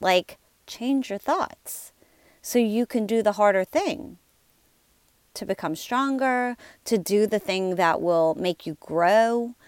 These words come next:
to do the thing that will make you accomplish something that you will actually be proud of on the other side of it. So, you know, back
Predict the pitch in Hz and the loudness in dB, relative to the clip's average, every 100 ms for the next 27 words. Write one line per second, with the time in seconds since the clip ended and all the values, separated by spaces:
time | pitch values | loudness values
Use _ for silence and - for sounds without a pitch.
0 | - - _ _ _ - 208 165 208 220 | -20 -20 _ _ _ -2 -2 0 2 2
1 | 220 214 208 202 190 185 170 170 165 - | 4 2 2 0 0 -2 2 2 2 0
2 | 170 165 160 - 165 160 156 - - 175 | -2 -2 -4 -4 -4 -2 -2 -4 -6 -6
3 | 170 165 160 - - 156 160 170 156 156 | -4 -2 -2 -4 -8 -8 -6 -4 -2 -2
4 | 156 - - _ _ 160 165 143 151 - | -4 -8 -16 _ _ -6 -2 0 -2 -6
5 | 160 175 185 180 - 170 - 196 196 190 | -8 -4 -2 0 2 0 -2 -2 -2 -4
6 | - - 247 339 - - 160 175 185 208 | -4 -2 0 0 0 -2 -4 -2 0 0
7 | 240 - 208 440 208 - - - _ _ | -2 2 2 4 2 0 -8 -12 _ _
8 | _ _ _ _ _ _ _ _ _ _ | _ _ _ _ _ _ _ _ _ _
9 | _ _ _ _ _ _ _ _ - - | _ _ _ _ _ _ _ _ -12 -10
10 | - 220 196 185 175 180 185 _ _ _ | -2 4 6 6 6 4 0 _ _ _
11 | _ _ _ _ _ _ _ _ _ _ | _ _ _ _ _ _ _ _ _ _
12 | _ _ _ _ _ _ - 240 254 247 | _ _ _ _ _ _ 0 4 6 6
13 | 233 240 262 | 8 8 8